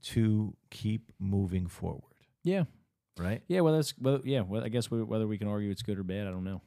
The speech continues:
Speaker 1: They're trying to move forward.
Speaker 2: Yeah.
Speaker 1: They're trying to better their situation.
Speaker 2: Right.
Speaker 1: And whether they believe they're better than everybody is irrelevant. They're trying to better their situation.
Speaker 2: Yeah.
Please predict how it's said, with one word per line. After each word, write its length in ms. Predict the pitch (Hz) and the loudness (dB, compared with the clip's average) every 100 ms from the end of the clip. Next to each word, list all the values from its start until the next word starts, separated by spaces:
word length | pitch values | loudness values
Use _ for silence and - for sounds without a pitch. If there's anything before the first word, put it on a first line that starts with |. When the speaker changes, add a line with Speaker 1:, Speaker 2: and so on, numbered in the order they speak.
| _ | _
Speaker 1:
They're 120 | - 101 | 0 4
trying 180 | 120 113 | 6 8
to 60 | |
move 140 | 113 98 | 6 6
forward. 340 | - - - | 2 0 -4
Speaker 2:
Yeah. 120 | 170 170 | 2 4
Speaker 1:
They're 80 | 110 | 6
trying 220 | 127 120 | 6 6
to 60 | 104 | 4
better 580 | 92 110 113 123 127 | 4 4 6 6 4
their 360 | 110 90 107 110 | 4 2 4 4
situation. 720 | 107 104 - 101 90 - 92 - - | 2 -2 -2 -2 -2 -6 -12 -12 0
Speaker 2:
Right. 140 | 98 | 4
Speaker 1:
And 160 | 95 95 | 4 6
whether 220 | 98 101 | 4 4
they 140 | 95 | 4
believe 540 | 101 95 95 101 98 87 87 90 | 2 2 2 2 0 -4 -10 -12
they're 220 | 92 98 | -4 -4
better 320 | 85 107 123 | 0 0 2
than 140 | 127 127 | 2 2
everybody 360 | 123 120 120 | 2 2 2
is 120 | 107 87 | 0 -2
irrelevant. 480 | 76 87 113 165 135 | -4 -2 0 0 0
They're 120 | 107 | 0
trying 180 | 107 101 | 2 2
to 60 | |
better 260 | 92 98 92 | 2 0 0
their 440 | 85 85 95 92 | -2 -4 -4 -4
situation. 580 | 87 82 - 85 - - | -6 -10 -10 -12 0 8
Speaker 2:
Yeah. 160 | 107 | 8